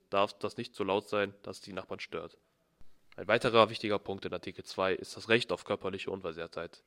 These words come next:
Niemand darf dir körperlich wehtun. Wenn du in der Schule geschlagen wirst oder jemand dir droht, ist das ein Verstoß gegen dieses Grundrecht. Auch der Staat muss deine körperliche Unversehrtheit schützen. Das bedeutet,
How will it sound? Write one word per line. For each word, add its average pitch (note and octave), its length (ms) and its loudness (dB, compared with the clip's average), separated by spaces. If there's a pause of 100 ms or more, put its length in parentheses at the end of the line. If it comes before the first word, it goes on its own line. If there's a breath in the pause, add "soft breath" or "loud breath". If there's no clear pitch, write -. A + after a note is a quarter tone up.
(320 soft breath)
Niemand B2 280 6
darf A#2 140 10
dir - 120 -6
körperlich - 420 -6
wehtun. F2 400 -8 (400)
Wenn G2 100 -2
du A2 60 4
in A#2 60 6
der A#2+ 80 8
Schule C#3 260 4
geschlagen A#2 500 6
wirst A#2 260 2
oder G2 160 -8
jemand G2+ 260 -6
dir F2 80 -14
droht, G2 420 0
ist - 160 -4
das A#2 100 -2
ein F#2+ 80 -2
Verstoß - 580 -4
gegen F#2 220 -6
dieses F#2+ 300 -10
Grundrecht. - 580 -14 (480 soft breath)
Auch A#2 180 6
der G#2 120 0
Staat - 560 2 (120)
muss - 180 -8
deine G2 220 2
körperliche G#2+ 480 -2
Unversehrtheit F#2+ 460 -8
schützen. D#2+ 460 -12 (400)
Das A2 120 -2
bedeutet, A#2 680 2